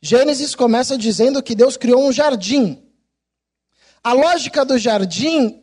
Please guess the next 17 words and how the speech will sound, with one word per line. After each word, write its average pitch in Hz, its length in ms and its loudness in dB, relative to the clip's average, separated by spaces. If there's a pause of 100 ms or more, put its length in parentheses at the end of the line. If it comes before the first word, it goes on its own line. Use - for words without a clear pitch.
é 285 100 0
completamente 302 920 0
diferente 285 580 -2
da 302 140 2
lógica 262 440 0
da 202 120 0
cidade. 143 580 -10 (1120)
O 254 100 4
jardim 277 460 -2
tinha 311 240 -2
uma 339 160 2
lógica 269 560 0
de 214 120 -4
funcionamento 240 1000 0 (880)
harmônica, 247 840 0 (920)
cooperativa, 254 1120 0 (760)
orgânica, 262 920 2